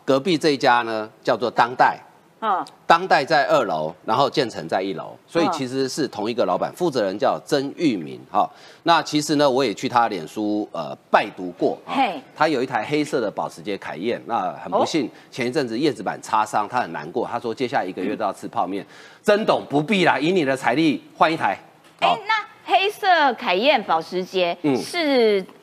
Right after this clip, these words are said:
Speaker 2: 高虹安坐的那一台吗？
Speaker 1: 嗯，我无法确定，因为没看到车号，但是是同颜色、同车款。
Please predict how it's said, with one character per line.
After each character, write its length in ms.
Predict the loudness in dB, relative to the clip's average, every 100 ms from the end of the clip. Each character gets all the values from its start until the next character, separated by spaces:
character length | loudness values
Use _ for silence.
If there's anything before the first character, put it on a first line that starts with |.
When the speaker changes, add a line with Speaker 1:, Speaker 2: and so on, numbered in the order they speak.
| 2
Speaker 2:
高 160 | 4
虹 80 | 4
安 180 | 2 0
坐 180 | 0 2
的 120 | 2
那 100 | 4
一 160 | 4 6
台 140 | 6
吗？ 160 | 6 6
Speaker 1:
嗯， 60 | 6
我 80 |
无 140 | 6 4
法 180 | 4 4
确 180 | 2
定， 140 | 2 2
因 80 | 2
为 80 |
没 140 | 2 2
看 120 | 4
到 120 | 2
车 180 | 2 4
号， 160 | 4 4
但 140 | 0
是 220 | 0 -2
是 180 | -2 -4
同 220 | -2 0
颜 120 | 0 0
色、 140 | -2
同 160 | -2 -4
车 160 | -4
款。 220 | -2 -4